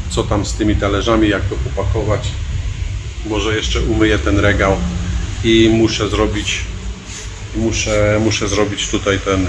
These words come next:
co wam pokazywałem, tą rdzę muszę zabezpieczyć, żeby dalej nie szło. Także zostańcie ze mną, pozdrawiam serdecznie. Hello.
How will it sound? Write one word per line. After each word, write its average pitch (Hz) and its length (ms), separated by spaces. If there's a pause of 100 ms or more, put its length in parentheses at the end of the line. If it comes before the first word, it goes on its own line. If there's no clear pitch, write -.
(120)
co 98 100
wam 95 140
pokazywałem, 90 680
tą 92 240
rdzę 92 200
muszę 95 300
zabezpieczyć, - 680
żeby 87 340 (140)
dalej 90 240
nie 87 140
szło. - 140 (540)
Także 92 380 (640)
zostańcie 92 420
ze 90 120
mną, 90 120 (120)
pozdrawiam 87 460
serdecznie. - 440 (1300)
Hello. 139 180